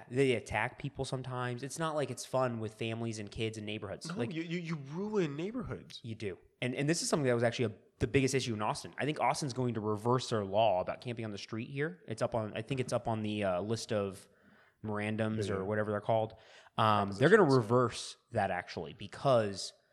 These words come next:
Speaker 1: there are so many people that are encamped on the sidewalks that
Speaker 2: Okay.
Speaker 1: now, f-, and Austin's a very family-friendly town.
Speaker 2: Yeah, yeah, it's great.
Speaker 1: It's
Speaker 2: I think it's
Speaker 1: fam-,
Speaker 2: really nice,
Speaker 1: yeah,
Speaker 2: actually.
Speaker 1: exactly,
Speaker 2: Yeah,
Speaker 1: right?
Speaker 2: I love it.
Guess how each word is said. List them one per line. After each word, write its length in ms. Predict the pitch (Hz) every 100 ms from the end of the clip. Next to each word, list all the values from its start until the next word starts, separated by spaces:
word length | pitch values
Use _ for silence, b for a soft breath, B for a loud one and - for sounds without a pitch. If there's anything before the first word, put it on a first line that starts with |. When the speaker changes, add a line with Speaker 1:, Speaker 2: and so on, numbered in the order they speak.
| _ _ _ _
Speaker 1:
there 240 | 120 123 -
are 160 | 113
so 200 | - 151
many 220 | 135 120
people 320 | 113 - - 120
that 100 | 110
are 200 | 107 -
encamped 400 | 101 - 107 110
on 180 | 101
the 80 | 98
sidewalks 540 | - 208 127 110 - -
that 140 | 123
Speaker 2:
Okay. 80 | 110
Speaker 1:
now, 200 | 120 120
f-, 160 | - - _ -
and 160 | 151 156
Austin's 320 | 147 226 359 269
a 40 |
very 260 | 160 156 110
family-friendly 760 | - 135 151 135 - 127 110
town. 320 | 143 143 85 -
Speaker 2:
Yeah, 140 | 107
yeah, 40 | 147 147 147
it's 100 | -
great. 280 | 110 147 -
Speaker 1:
It's 140 | 147 202
Speaker 2:
I 20 |
think 220 | 202 254
it's 80 | 214
Speaker 1:
fam-, 100 | 196
Speaker 2:
really 120 | 202
nice, 140 | 113 -
Speaker 1:
yeah, 140 | 143 247
Speaker 2:
actually. 100 | 240
Speaker 1:
exactly, 320 | 135 254 131
Speaker 2:
Yeah, 60 | 104
Speaker 1:
right? 140 | 110
Speaker 2:
I 20 |
love 160 | 101 95
it. 140 | 80